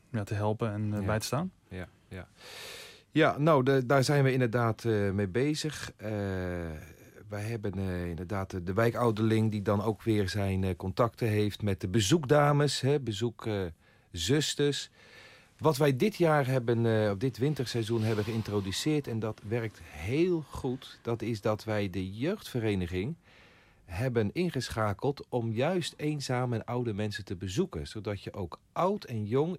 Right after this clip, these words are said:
Speaker 2: binnen één gemeente elkaar ontmoeten. En dat gaat dan als volgt, dat er dan, eh, twee, eh, mensen zijn van de jeugdvereniging, twee jongelui, en die nemen dan contact op met, eh, met adressen die ze krijgen vanuit de kerkenraad, van: "Joh,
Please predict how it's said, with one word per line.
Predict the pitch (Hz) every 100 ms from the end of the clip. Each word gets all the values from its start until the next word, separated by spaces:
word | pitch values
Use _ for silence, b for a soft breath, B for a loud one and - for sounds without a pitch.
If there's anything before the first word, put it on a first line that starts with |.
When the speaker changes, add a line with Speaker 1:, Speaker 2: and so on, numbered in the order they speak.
| 120
Speaker 2:
binnen | 113 110
één | - 156 131
gemeente | 113 117 120 -
elkaar | 107 107 - 104 101 92 -
ontmoeten. | 95 95 135 202 90 73 B B B B B B B B
En | - 170
dat | 170
gaat | 202 180
dan | 156
als | 120
volgt, | - 147 233 -
dat | 160 143
er | 123
dan, | 113 101
eh, | 98 85
twee, | - 127 135 113 -
eh, | 95 87 80 76 64
mensen | 82 127 143
zijn | 127 120 117
van | 104
de | 85 73 -
jeugdvereniging, | 87 110 - 101 95 87 87 82 B B B B
twee | - 104
jongelui, | 101 90 90 90 87 85
en | - 98
die | 87 87
nemen | 107 107
dan | 95
contact | - 87 139 127 -
op | 101 -
met, | 87 82
eh, | 82 78 69 69 -
met | - 107
adressen | 113 117 - -
die | 107
ze | 92
krijgen | - 185 190 135 104 85
vanuit | - 117
de | 87
kerkenraad, | - 123 120 117 113 110
van: | - 95
"Joh, | 110